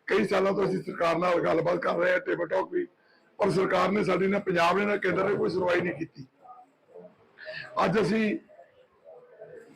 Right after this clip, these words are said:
ਇੱਕ ਅਕਤੂਬਰ ਤੋਂ ਪੰਜਾਬ ਦੀਆਂ ਮੰਡੀਆਂ ਬੰਦ ਕੀਤੀਆਂ। ਪੰਜਾਬ ਸਰਕਾਰ ਨਾਲ ਮੀਟਿੰਗਾਂ ਦੋ ਤਿੰਨ ਹੋਈਆਂ, ਪਰ ਸਾਰੀਆਂ ਬੇਸਿੱਟਾ ਰਹੀਆਂ।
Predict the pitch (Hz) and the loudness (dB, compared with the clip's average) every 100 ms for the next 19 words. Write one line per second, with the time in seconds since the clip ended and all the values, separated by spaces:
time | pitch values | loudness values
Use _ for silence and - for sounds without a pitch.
0 | - - 196 202 214 208 196 196 202 196 | -6 0 0 0 0 2 0 0 0 2
1 | 175 185 185 175 190 175 160 160 160 170 | 2 0 0 0 0 0 -2 -2 -6 -2
2 | 185 - - - - - - - - 165 | -2 -2 -8 -20 -20 -20 -20 -14 -2 2
3 | 170 180 190 196 190 202 175 156 190 175 | 2 2 0 0 2 2 0 0 0 -2
4 | 175 185 170 185 180 165 160 165 180 151 | -2 0 0 0 -2 -2 -2 -2 -4 -2
5 | 151 - 180 175 190 202 | -2 -2 0 2 2 0